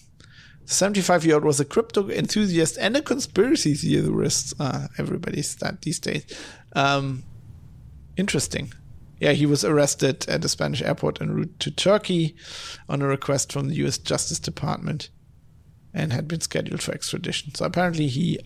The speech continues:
uh, died of suicide? Um, okay, you're gonna have to keep an eye on this.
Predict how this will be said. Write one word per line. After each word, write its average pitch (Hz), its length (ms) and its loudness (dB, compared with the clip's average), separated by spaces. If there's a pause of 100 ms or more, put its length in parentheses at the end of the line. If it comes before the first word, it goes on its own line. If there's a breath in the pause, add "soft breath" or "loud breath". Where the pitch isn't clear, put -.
uh, 147 200 -2
died - 420 -4 (180)
of 143 120 -4
suicide? 254 1160 -4 (960 loud breath)
Um, 147 800 2
okay, 151 440 0
you're 143 160 -2
gonna 156 160 4
have 151 180 2
to - 100 -8
keep 143 220 0
an 151 100 -4
eye 147 180 0
on 147 180 0
this. 151 300 0